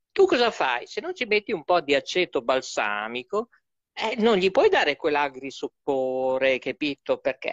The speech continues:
insomma, eh, noi siamo il top, il leader, eh, nell'arte culinaria. Studio uno, penso che ne sa qualcosa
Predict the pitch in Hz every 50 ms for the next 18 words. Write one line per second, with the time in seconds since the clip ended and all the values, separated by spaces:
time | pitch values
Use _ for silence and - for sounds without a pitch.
0 | 113 113 131 - - - 190 170 131 123 120 113 110 - - 143 131 139 - -
1 | 143 139 156 220 240 - 220 151 123 127 131 131 123 117 - - 180 180 147 -
2 | - - 123 117 117 160 180 185 160 123 - 135 123 110 123 143 151 _ _ _
3 | _ - - 143 135 135 127 123 - - - - 147 131 139 160 175 165 135 117
4 | 123 - - 277 285 262 302 277 190 165 180 202 247 - _ - 226 208 202 226
5 | 247 - - 320 - 330 311 285 - - - 139 147 - - 156 120 110 - -
6 | 208 190 147 120 113 113 113 110 - - 127 139